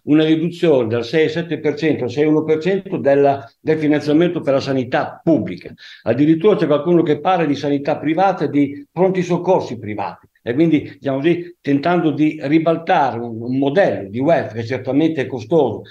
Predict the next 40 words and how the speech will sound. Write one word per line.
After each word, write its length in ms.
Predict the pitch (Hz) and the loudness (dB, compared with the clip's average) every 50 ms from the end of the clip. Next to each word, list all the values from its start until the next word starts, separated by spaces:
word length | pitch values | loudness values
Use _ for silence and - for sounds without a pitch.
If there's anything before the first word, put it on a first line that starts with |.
| - _ | -18 _
e 100 | - 101 | -8 -6
andrebbe 320 | 104 101 120 123 113 117 | -4 -2 0 -2 -2 -2
finanziato 640 | 110 113 113 113 107 110 110 131 139 127 117 117 107 | -4 -4 -2 -2 -2 -2 -2 0 -2 0 -2 -4 -6
con 120 | 110 113 | -4 -2
la 80 | 113 113 | 0 2
lotta 280 | 113 131 135 131 120 | 2 2 2 0 0
all'evasione 420 | 107 107 107 117 135 160 151 143 143 | -2 -2 -2 -2 -2 0 0 0 -2
fiscale, 520 | 170 214 160 - - 110 104 104 110 110 110 - - - | -4 -8 -8 -6 -6 -4 -4 -4 -6 -6 -10 -14 -14 -8
del 180 | - 135 - | -6 -6 -2
quale 220 | - 151 156 151 156 | 0 2 2 2 2
poi 160 | 156 165 160 | 2 4 4
utilizzano 580 | 147 139 135 135 131 143 147 139 143 131 110 - | 4 2 2 2 2 2 2 2 0 -4 -4 -2
poi 180 | 147 143 139 | -2 -2 0
le 120 | 131 127 - | 0 -2 -2
persone 400 | 127 123 - 143 139 135 120 107 | -4 -6 -4 -2 -2 -2 -2 -4
più 120 | 135 135 - | -8 -14 -12
fragili, 540 | - - 139 139 135 - 131 135 151 151 - - - _ | -8 -4 -2 -2 0 -2 -2 -4 -4 -4 -6 -8 -10 _
le 100 | 113 117 | -8 -6
persone 400 | 113 127 127 110 139 143 143 147 | -4 -4 -4 -4 -2 -2 0 0
anziane, 400 | 151 143 143 139 139 135 147 147 | -2 -2 -2 0 2 2 2 0
ma 120 | 135 123 120 | 0 -2 -2
le 100 | 120 113 | -4 -4
persone 360 | 113 123 110 135 143 131 117 | -6 -8 -4 -4 -4 -2 -4
più 120 | 117 143 123 | -4 -8 -8
fragili 400 | 110 143 143 147 127 139 135 131 | -4 -2 -2 -2 -2 -2 -4 -4
e 140 | - 127 | -2 -2
le 100 | 131 131 | -2 -2
famiglie, 600 | 120 127 127 131 135 135 127 127 127 120 110 - _ _ - | -2 -2 -2 -2 0 0 0 0 -2 -2 -4 -10 _ _ -6
e 80 | 110 | -2
le 80 | 123 127 | -2 0
famiglie, 480 | 117 135 127 135 139 139 127 127 123 117 | 0 2 2 4 4 2 2 2 0 0
diciamo 340 | 107 113 135 123 120 120 | 0 -2 -2 -2 -2 -4
così, 440 | 117 120 120 117 131 117 - - - - _ _ | -4 -4 -4 -2 -2 -4 -4 -6 -14 -20 _ _
più 160 | - - 127 117 | -6 -2 -2 0
deboli. 360 | 107 107 98 87 87 85 85 - - - _ _ - | 2 0 0 -2 -4 -8 -10 -14 -20 -20 _ _ 0
<clears throat> 0 | |
Per 360 | - 226 208 175 - 139 127 | 2 2 2 2 0 0 0
quanto 240 | - 180 185 175 175 | 2 2 2 2 2
riguarda 560 | 160 151 170 185 185 175 160 165 156 143 - | 0 2 2 2 2 2 2 2 2 0 0
addirittura 720 | - 131 135 143 147 147 143 147 - 180 170 156 147 131 104 | -4 -2 -2 0 0 0 0 2 4 4 4 4 4 0 -2